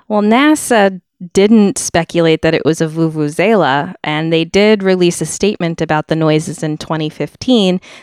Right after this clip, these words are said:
theorizing that it could be the result of Earth's background noise. Quote, "If humans had radio antennas instead of ears, we would hear a remarkable symphony of strange noises coming from our own planet.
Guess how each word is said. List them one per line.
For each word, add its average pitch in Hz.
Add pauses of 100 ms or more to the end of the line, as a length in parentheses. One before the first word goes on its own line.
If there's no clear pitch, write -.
(140)
theorizing 190
that 165
it -
could 196
be 208
the 190
result 175
of - (100)
Earth's -
background 143
noise. 110 (240)
Quote, - (320)
"If 190
humans 269
had 180
radio 170
antennas 160
instead 170
of 175
ears, 151
we 175
would 208
hear 165
a 156
remarkable 156
symphony 175
of 143
strange 190
noises 165
coming 165
from 151
our 139
own 160
planet. 151